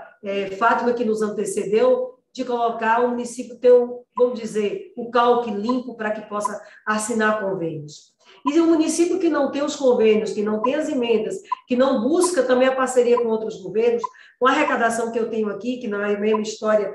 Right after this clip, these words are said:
da nossa colega Fátima, é totalmente diferente. Então, eu tenho que realmente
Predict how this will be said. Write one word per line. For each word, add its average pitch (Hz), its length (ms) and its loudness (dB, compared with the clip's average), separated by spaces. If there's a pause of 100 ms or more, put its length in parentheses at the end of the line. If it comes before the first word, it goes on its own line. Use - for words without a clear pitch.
(220)
da 208 160 -4
nossa 208 240 -6
colega 190 360 -4
Fátima, 208 600 -4 (300)
é 226 80 -2
totalmente 240 480 0
diferente. 254 580 0 (180)
Então, 240 220 -2
eu 247 220 4
tenho 320 260 -4
que 269 60 -8
realmente 190 520 -6